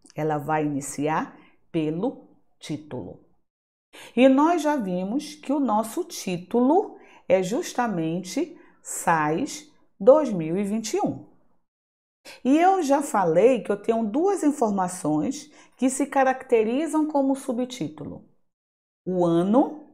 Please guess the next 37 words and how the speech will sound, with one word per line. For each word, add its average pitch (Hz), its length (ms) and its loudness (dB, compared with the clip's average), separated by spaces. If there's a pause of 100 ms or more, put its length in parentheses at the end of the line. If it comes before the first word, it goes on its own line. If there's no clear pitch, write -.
(260)
que - 140 -2
esse 175 340 -2
sais 208 800 0
dois 156 260 -2
mil 170 180 -2
e 160 40 0
vinte 160 400 -8
e 156 60 -2
um 147 100 -2
representa, 147 1000 -2 (340)
uma 185 280 2
vez 196 400 2
que 214 100 -4
ele 196 200 2
vai 180 260 2
tá 170 160 0
lá 143 360 -2 (300)
quinto 170 600 -2
ano, 165 460 0
sexto 165 760 -2
ano, 160 420 -2
sétimo 165 580 0
no 170 140 -2
ano, 165 440 -2
oitavo 165 680 0
ano, 165 420 0
nono 170 540 0
ano. 170 140 0
Então, 180 360 -4
qual 233 440 6
é 240 120 6
o 262 140 6
que 262 100 -4
eu 196 60 -2
tô 190 160 -4
me 180 100 -4
referindo? 165 760 -4